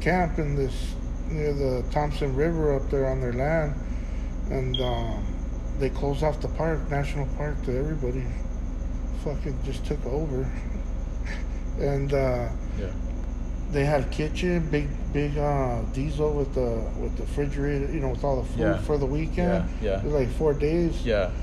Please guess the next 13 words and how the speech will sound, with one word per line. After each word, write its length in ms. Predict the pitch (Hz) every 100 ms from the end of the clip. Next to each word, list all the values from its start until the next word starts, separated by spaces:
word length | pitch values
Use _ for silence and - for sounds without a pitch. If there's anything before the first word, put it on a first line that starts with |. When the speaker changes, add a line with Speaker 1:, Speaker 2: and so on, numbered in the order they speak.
| - - -
Speaker 1:
They 60 |
set 240 | 131 151 143
up 200 | 135 147
big 200 | 139 -
tents 360 | 139 147 160 -
for 180 | 151
the 120 | 135 127 120 - -
tattooers. 600 | 127 117 - 151 160 113 113 - -
Speaker 2:
Right. 240 | 185 -
Speaker 1:
So 440 | - - - - 170
different 220 | 165 160
native 300 | 160 160 151
tattooers 540 | 147 131 156 160 139